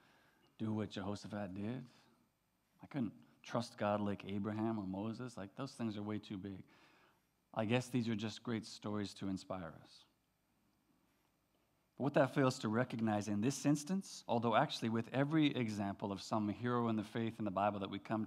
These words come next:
to, is that this, what we have here in our passage, Second Chronicles twenty, is actually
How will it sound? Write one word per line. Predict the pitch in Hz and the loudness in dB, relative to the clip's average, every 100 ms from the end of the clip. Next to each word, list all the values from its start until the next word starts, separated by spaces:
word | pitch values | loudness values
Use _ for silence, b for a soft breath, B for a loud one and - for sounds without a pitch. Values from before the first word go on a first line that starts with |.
| - | -6
to, | 90 101 B B B B B - | -10 -10 B B B B B 2
is | 131 - | 2 6
that | 135 127 - B B B | 8 8 6 B B B
this, | 120 143 208 - - | 4 6 6 2 0
what | 131 185 | 2 4
we | 170 | 6
have | 147 156 151 | 8 8 8
here | 139 127 | 6 6
in | |
our | 117 | 6
passage, | 131 117 131 - 156 | 6 6 4 2 -4
Second | - 127 120 | 0 2 2
Chronicles | 123 117 120 107 - | 2 2 2 -2 -6
twenty, | - 120 143 139 | -2 0 0 0
is | 117 117 | 2 6
actually | 180 - - 101 104 | 6 4 -2 -2 -2